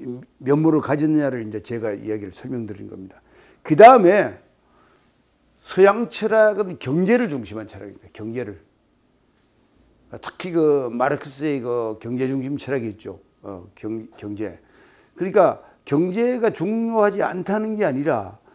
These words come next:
경제를 중시하다 보면 이 우주 만물이 전부 경제로만 보여요. 경제로. 뭐 그게 딱 돈으로만 보인다고 말할 수 있죠.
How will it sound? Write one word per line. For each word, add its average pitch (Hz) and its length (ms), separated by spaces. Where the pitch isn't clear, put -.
경제를 185 460
중시하다 196 640
보면 185 260
이 208 300
우주 196 340
만물이 196 380
전부 185 220
경제로만 165 580
보여요. 104 300
경제로. 113 480
뭐 147 140
그게 214 220
딱 - 140
돈으로만 208 500
보인다고 120 400
말할 110 260
수 110 140
있죠. 104 260